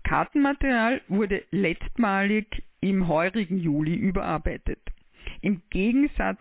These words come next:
zur Vorgängerversion der App werden nunmehr die Karten in allen Maßstäben gebührenfrei angeboten. Zum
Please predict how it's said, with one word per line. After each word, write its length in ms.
zur 200
Vorgängerversion 1120
der 200
App 260
werden 380
nunmehr 360
die 120
Karten 560
in 240
allen 340
Maßstäben 880
gebührenfrei 960
angeboten. 680
Zum 160